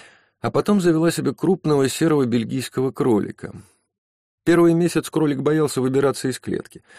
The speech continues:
Это был самец, насколько мы могли предположить. Через месяц он стал вылезать и бегать по гостиной. Через два месяца он научился прыгать по лестнице, скрестись в дверь Эмили и будить ее по утрам.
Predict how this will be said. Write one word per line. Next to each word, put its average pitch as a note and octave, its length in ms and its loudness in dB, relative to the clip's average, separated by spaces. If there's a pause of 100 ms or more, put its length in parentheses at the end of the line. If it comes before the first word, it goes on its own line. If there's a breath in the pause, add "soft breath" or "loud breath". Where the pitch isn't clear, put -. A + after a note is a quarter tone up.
(320 loud breath)
Это - 180 0
был E3+ 160 4
самец, F3 460 -2
насколько - 400 -6
мы F2+ 80 -6
могли G2+ 240 -4
предположить. F#2+ 720 -8 (560)
Через D3 260 0
месяц F#3 320 2
он D3 120 0
стал B2+ 220 2
вылезать B2+ 500 2
и - 20 -2
бегать C3+ 300 -2
по C3 100 -6
гостиной. - 640 -6 (440 loud breath)
Через C#3+ 320 0
два F3+ 200 2
месяца C3+ 440 0
он A2+ 120 2
научился B2 460 -2
прыгать C3 340 -4
по A#2+ 120 0
лестнице, B2+ 500 0
скрестись G2+ 460 -4
в F#2 80 -8
дверь A2+ 320 0
Эмили B2 420 0
и F#2+ 120 -2
будить G2 360 -4
ее G#2 160 0
по - 100 -10
утрам. - 460 -10